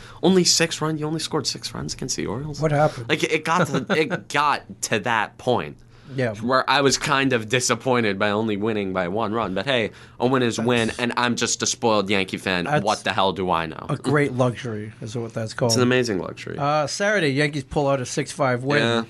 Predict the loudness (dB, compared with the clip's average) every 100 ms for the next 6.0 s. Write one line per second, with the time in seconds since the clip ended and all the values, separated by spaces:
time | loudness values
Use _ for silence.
0 | -8 -20 -20 -20 -10 -4 -2 -2 -2 -6
1 | -10 -8 0 0 2 0 2 2 2 2
2 | 0 0 0 0 2 0 0 -4 -6 -4
3 | -4 -4 -8 -8 -4 -4 -4 -4 2 4
4 | 4 2 0 0 -2 -2 -6 -2 0 0
5 | -2 -2 2 2 2 -2 -2 0 2 0